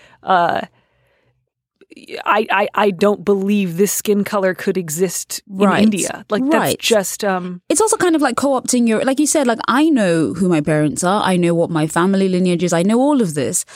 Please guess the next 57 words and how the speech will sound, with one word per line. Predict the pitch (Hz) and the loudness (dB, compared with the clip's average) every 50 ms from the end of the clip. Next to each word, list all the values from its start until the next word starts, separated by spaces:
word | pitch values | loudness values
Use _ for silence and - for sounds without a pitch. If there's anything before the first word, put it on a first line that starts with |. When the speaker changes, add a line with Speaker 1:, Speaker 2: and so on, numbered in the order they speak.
| - - | -14 -6
Speaker 2:
So | - - 262 | -2 0 2
you, | 262 247 285 330 359 370 359 349 - - | 2 4 4 4 4 2 2 2 0 0
a | 214 | 0
stranger, | 214 - - - 302 330 381 370 294 196 190 151 123 - - | -2 -2 0 0 0 2 2 2 0 2 0 0 0 -2 -2
telling | - - 262 277 285 262 240 | -2 0 2 2 2 2 2
me, | 202 180 170 160 156 156 - - - _ _ _ - | 2 2 2 2 0 -2 -4 -8 -20 _ _ _ -8
"Oh, | - - 349 381 | -4 -2 0 2
I, | 349 339 330 311 - - | 2 2 2 0 -2 -2
you | 254 285 311 | -2 0 2
don't | 349 359 311 | 2 2 2
look | 311 320 254 | 2 0 0
dark | - 269 277 277 - - | 2 0 0 0 0 0
enough." | 262 208 - - 156 - - - - - - | 0 0 0 -2 -6 -12 -14 -14 -10 -4 0
Like, | - - 285 - - - - | 0 0 0 0 -4 -4 -2
are | 294 | 0
you, | 320 330 349 370 370 359 339 - - | 2 4 4 4 4 2 0 -2 -6
huh? | - - 269 285 302 349 415 427 466 453 _ _ _ _ _ _ _ _ - | -4 0 2 2 4 4 2 0 -2 -4 _ _ _ _ _ _ _ _ -2
It's | 359 - - - | -2 0 0 -2
just | - - - - 339 | -2 -2 -2 0 0
Speaker 1:
And | 349 370 | 0 0
it's, | 370 339 349 - - | 0 -2 -2 -2 0
like, | 403 302 - _ _ _ _ _ _ _ - - - | 0 0 -2 _ _ _ _ _ _ _ -8 -4 -2
one | 269 359 381 | 0 0 0
of | 415 - | 0 0
the | - 381 285 233 - - | -2 -2 -2 -4 -2 0
biggest | 339 359 269 370 349 - - | 0 2 2 2 0 -2 -4
countries | - - 370 330 - - 294 302 294 247 | -4 -2 -2 -2 -2 -2 -2 -2 0 0
in | 277 285 285 | 0 -2 -2
the | 311 302 | -2 -4
world. | 240 240 311 349 339 262 214 | -2 0 2 2 2 2 2
I | - 277 | 2 2
mean, | 277 294 277 | 2 2 2
again, | 262 233 285 254 226 | 2 2 0 0 2
like, | 214 - | 0 0
Speaker 2:
Right. | - | 0
Speaker 1:
there's | 240 - - | 0 0 0
so | - 254 233 226 | 2 2 4 4
many | 233 233 240 | 4 4 2
ways | 226 190 208 208 220 254 202 | 2 2 2 2 2 2 0
in | 220 208 | 0 -2
which | 196 190 - 175 | -2 -4 -6 -6
it | 185 | -6
is | 185 170 | -6 -6
a | 185 | -8
dumb, | 160 151 - 196 190 185 202 202 - - | -8 -4 -2 -2 -2 -2 -6 -8 -10 -6
terrible | - - 190 185 185 190 190 | -2 0 0 0 0 -2 -6
thing | - - 190 185 | -6 -6 -8 -6
to | 277 | -4
say, | 330 392 | -2 0
Speaker 2:
Right. | 392 349 262 208 - - | 0 2 0 0 -2 -2
Speaker 1:
but, | - - | -2 -2
like, | 220 208 - 220 | 0 -2 0 0
Speaker 2:
But | - 311 | -2 0
also | 349 359 294 330 | 0 0 0 0
it's, | 285 269 220 - | 0 0 0 2
like, | 262 294 | 2 4
Speaker 1:
you | 320 302 | 4 2